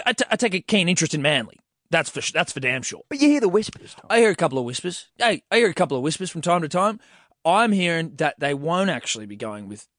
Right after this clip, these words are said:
Speaker 1: old Jackson Hastings, Richard's favourite player, uh, to start at five eight for Manly. So in that sense, no, we're not fucked. But we are going to be, from what I understand, going with an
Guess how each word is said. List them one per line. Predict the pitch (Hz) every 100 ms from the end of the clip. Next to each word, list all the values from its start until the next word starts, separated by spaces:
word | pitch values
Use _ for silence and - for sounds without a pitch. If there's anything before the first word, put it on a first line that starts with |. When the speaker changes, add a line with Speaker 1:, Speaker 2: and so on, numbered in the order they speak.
| _
Speaker 1:
old | 117 113 110
Jackson | 107 - 110
Hastings, | 110 98 - 127 143
Richard's | 110 - 107
favourite | - 110 98
player, | - 113 98 104 - _ _ -
uh, | 113 107 107 107 107 104 90 -
to | - 123
start | - 120 117
at | -
five | 123 113
eight | 110 107
for | 113
Manly. | 113 117 160 233 _ _ _ _ _ _ _ _ _ _ _ _ -
So | - 190 180 180 -
in | 175 151
that | 143 190 -
sense, | - 175 131 -
no, | 147 135
we're | 127 131
not | 156
fucked. | - - 98 - - _ _ _ -
But | 214 - - - _ _ _ _ _ _ _ -
we | 175
are | 180 196 196
going | 175 170 165
to | - 139
be, | 139 135 131 _ _ _ _ _ _ _ _
from | - 135
what | 135
I | 147 147
understand, | 156 147 180 165 151 143 120
going | 135 147 147 143
with | 139 127 - _ _ _ _ _ _ _
an | 131